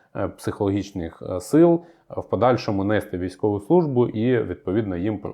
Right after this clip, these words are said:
потрібно проходити, а, достатньо довгу реабілітацію. І, звичайно, що,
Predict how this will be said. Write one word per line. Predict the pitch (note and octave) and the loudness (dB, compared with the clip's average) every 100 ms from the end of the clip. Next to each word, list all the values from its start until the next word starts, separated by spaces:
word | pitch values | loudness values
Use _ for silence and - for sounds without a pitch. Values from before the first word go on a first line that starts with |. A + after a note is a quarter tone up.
| - | -8
потрібно | F2+ G#2 G2 F2 | -6 -4 -4 -4
проходити, | G2 - G#2 F#2 F2 E2+ - - _ | -8 -6 -4 -4 -6 -10 -10 -20 _
а, | F#2+ F2 | -6 -6
достатньо | F2 - G#2+ G#2+ G2 F2 | -6 -2 2 2 2 -2
довгу | F#2+ G2+ E2+ F2+ | 2 2 0 0
реабілітацію. | F2+ F2+ F#2 F2 G2+ D#3+ F#3 - D3 C#3 - _ _ _ _ _ _ _ _ | 2 0 0 -4 0 2 2 2 0 0 -8 _ _ _ _ _ _ _ _
І, | G#2+ G#2 G#2+ | -4 0 0
звичайно, | F#2 F2 A#2+ B2+ G#2+ | 0 -2 0 0 0
що, | F2+ - F#2 | -4 0 2